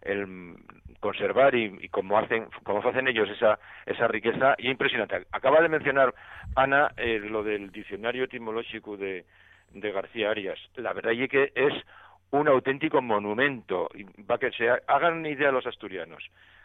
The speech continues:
Mm, volúmenes hechos en papel biblia, que es un papel muy finín, muy finín, a doble columna, apretado, apretado, apretado, y hay más de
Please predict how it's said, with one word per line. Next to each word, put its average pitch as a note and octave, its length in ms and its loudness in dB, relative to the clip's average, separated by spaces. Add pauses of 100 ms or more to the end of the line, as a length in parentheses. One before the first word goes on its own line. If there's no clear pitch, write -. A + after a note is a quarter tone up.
(200)
Mm, G2+ 1200 -12 (920)
volúmenes E3+ 540 4 (540)
hechos C#3 300 0
en C3+ 120 -6
papel D3 360 4
biblia, D3 540 2 (120)
que G2+ 80 0
es G2 120 -4
un A#2+ 80 -6
papel A2+ 320 2
muy A#2 160 -2
finín, A2+ 320 -4
muy A2+ 140 -4
finín, D3+ 380 -4 (640)
a A#2 100 4
doble E3 340 6
columna, E3 760 2 (400)
apretado, B2 640 6
apretado, C#3 440 4
apretado, C#3 640 0 (480)
y C3 500 -4 (180)
hay E3+ 380 0 (440)
más D3+ 440 2
de D3 140 0